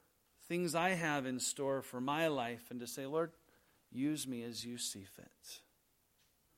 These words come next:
Because knowing the greatest thing that the creation can do is to give glory to its creator. How are we doing in that? I mean, are, are we fighting against his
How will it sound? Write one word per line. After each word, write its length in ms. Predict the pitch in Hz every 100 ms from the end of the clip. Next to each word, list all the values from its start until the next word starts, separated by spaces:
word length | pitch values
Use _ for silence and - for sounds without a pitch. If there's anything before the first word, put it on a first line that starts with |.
| _ _ _ _ _ _ _ _ _ _ _ _ _ _ _ _ _ -
Because 280 | 117 127 113
knowing 640 | 135 135 139 117 107 104 _ _ _ _ _ _ _ _ _
the 100 | 131
greatest 460 | 117 131 143 143 -
thing 260 | 139 135
that 200 | 131 113
the 240 | 123 110 104 _ _ _
creation 720 | - - 135 131 123 - 135
can 200 | 120 117
do 220 | 110 120 113
is 140 | 107
to 140 | -
give 260 | 101 107 104
glory 360 | 92 107 107 104
to 180 | -
its 140 | 98 -
creator. 580 | - 92 95 98 - - _ _ _ _ _ _ -
How 100 | -
are 100 | 220
we 140 | 320 269
doing 300 | 131 143 143
in 140 | 107
that? 440 | 95 90 - - - _ - - -
I 80 | 170
mean, 300 | 170 160 - _ _
are, 300 | 139 175 151 -
are 100 | 185
we 160 | 196
fighting 540 | - - 175 196 233 226
against 480 | 160 190 202 - -
his 460 | 175 190 170 -